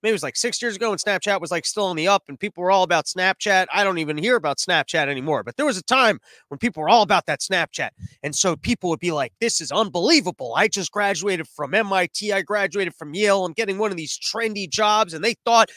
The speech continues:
it was gonna be ritzy, uh, you know, tech job life, living out of the old New York Times building. But little, little, little did they know that there was a whole scam phone center right next door with just hundreds of people on that floor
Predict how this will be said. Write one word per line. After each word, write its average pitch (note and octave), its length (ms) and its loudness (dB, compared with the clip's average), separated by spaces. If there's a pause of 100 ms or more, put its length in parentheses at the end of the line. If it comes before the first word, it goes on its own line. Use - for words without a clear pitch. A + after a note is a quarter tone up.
(140)
it G3+ 60 -2
was G#3+ 160 -2
gonna G#3 180 -2
be D#3 160 -6
ritzy, B3 840 -2 (320)
uh, E3+ 460 2 (100)
you G#3+ 160 -4
know, E3+ 340 0
tech - 300 -2
job G#3+ 320 0
life, F#3+ 320 0 (120)
living A3 360 -2
out A3 180 0
of E3+ 60 -10
the D3+ 120 -4
old A#3+ 280 2
New B3 100 -6
York B3 220 0
Times G3+ 400 -2
building. B2 360 -6 (320)
But C#3 140 -6 (100)
little, A#3+ 300 2
little, A#3+ 260 0
little C4+ 280 2
did B3+ 100 2
they B3+ 260 2
know A3+ 360 4
that C#3+ 160 -6
there F3+ 100 -2
was E3+ 160 -4
a C#3 140 -4
whole G3 400 0
scam F#3+ 500 -4 (100)
phone F#3+ 280 -4
center F3+ 420 -2
right F#3 240 -2
next - 420 -2
door B3+ 400 8 (360)
with D#3 180 -10
just - 280 -12
hundreds A#3+ 380 -6
of G3 120 -12
people A3 280 -10
on G#3+ 140 -4
that G#3 180 0
floor G#3 540 -2